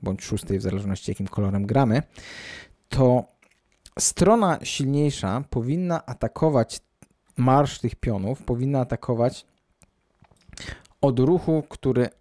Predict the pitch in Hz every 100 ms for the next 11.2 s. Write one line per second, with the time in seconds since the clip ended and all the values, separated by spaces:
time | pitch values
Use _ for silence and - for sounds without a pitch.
0 | _ _ _ _ _ _ _ _ - 123
1 | 135 - 123 120 - 147 143 135 - 117
2 | 110 113 - 113 110 107 110 - - 110
3 | 113 101 78 - - 104 - 233 233 220
4 | 101 - - 156 190 _ _ - _ -
5 | - 139 175 - - 113 - 110 107 -
6 | 107 - _ _ _ _ _ _ _ -
7 | _ _ 139 139 240 247 233 214 - -
8 | - - _ - - - - - - _
9 | _ _ _ _ - 185 269 311 269 262
10 | - 254 - - 147 117 151 202 180 185
11 | 190